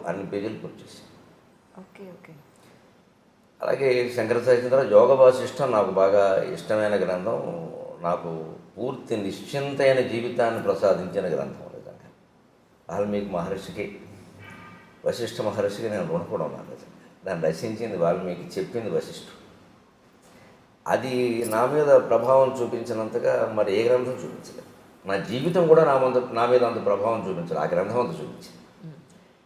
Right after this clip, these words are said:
Speaker 1: దాని గురించి నేను చిన్నతనంలోనే విన్నది ఏమిటంటే, ఈ చదివిన వాడు పిచ్చాడు అయిపోతాడు, లేదా మహాజ్ఞాని అవుతాడు.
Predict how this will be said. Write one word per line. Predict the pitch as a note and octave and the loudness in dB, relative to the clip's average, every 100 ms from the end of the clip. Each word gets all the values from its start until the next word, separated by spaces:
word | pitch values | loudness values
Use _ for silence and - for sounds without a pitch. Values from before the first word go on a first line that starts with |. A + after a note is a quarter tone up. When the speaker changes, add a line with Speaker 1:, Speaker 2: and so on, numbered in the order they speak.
| _ _ _ _ A#2+ | _ _ _ _ 4
Speaker 1:
దాని | C3 | 6
గురించి | B2 D3+ E3 | 6 2 2
నేను | E3 B2+ | 0 0
చిన్నతనంలోనే | B2 B2 C#3+ E3 D3 D3 D3 C3+ | -2 -2 0 0 2 0 2 4
విన్నది | B2+ C3 | 4 4
ఏమిటంటే, | C3 B2+ B2 B2 C3+ C3 B2+ | 4 4 0 0 2 2 2
ఈ | A#2 | -6
చదివిన | G2+ G2+ B2 D3 | 2 2 2 0
వాడు | C#3+ C#3+ | 2 4
పిచ్చాడు | C#3+ B2 - C#3+ | 2 -2 4 6
అయిపోతాడు, | A#2+ G#2 F#2 - D2 G2 - - - - _ _ _ _ _ _ _ _ _ _ _ | 6 6 0 2 0 0 -4 -14 -20 -20 _ _ _ _ _ _ _ _ _ _ _
లేదా | A2 B2+ D#3 | 6 8 10
మహాజ్ఞాని | C#3+ A#2+ B2+ B2 G#2+ A2 A2+ | 6 4 2 2 0 0 2
అవుతాడు. | F2 E2 A1 - | 0 -2 -6 -8